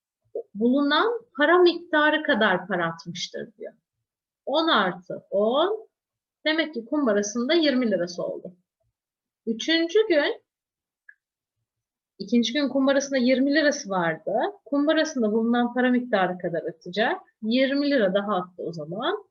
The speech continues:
Kırk lirası oldu. Dördüncü gün,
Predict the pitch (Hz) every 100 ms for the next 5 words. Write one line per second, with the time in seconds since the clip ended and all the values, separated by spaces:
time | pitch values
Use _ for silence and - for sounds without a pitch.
0 | _ _ _ _ 311 302 - 156 175 160
1 | 60 - - _ _ _ _ _ _ _
2 | _ _ _ _ 202 214 233 233 269 285
3 | 339 294 247 359